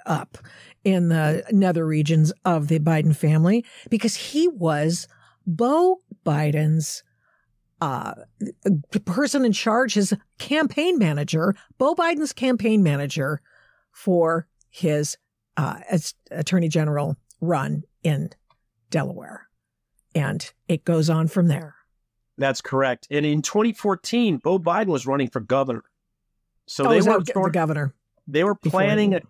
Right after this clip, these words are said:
Speaker 2: Beau Biden run for governor. They were raising money for
Speaker 1: Sure,
Speaker 2: it.
Speaker 1: sure.
Speaker 2: He was doing, and then he got sick,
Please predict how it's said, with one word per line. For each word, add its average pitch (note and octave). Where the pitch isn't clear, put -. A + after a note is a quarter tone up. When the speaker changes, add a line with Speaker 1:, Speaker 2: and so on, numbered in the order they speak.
Speaker 2:
Beau F3+
Biden D#3
run C#3+
for D3
governor. A#2
They G2+
were F#2+
raising F#2+
money D3+
for C#3+
Speaker 1:
Sure, D3
Speaker 2:
it. C#3
Speaker 1:
sure. C#3+
Speaker 2:
He A#2
was G2+
doing, G#2+
and B2+
then C#3+
he C#3
got C3+
sick, -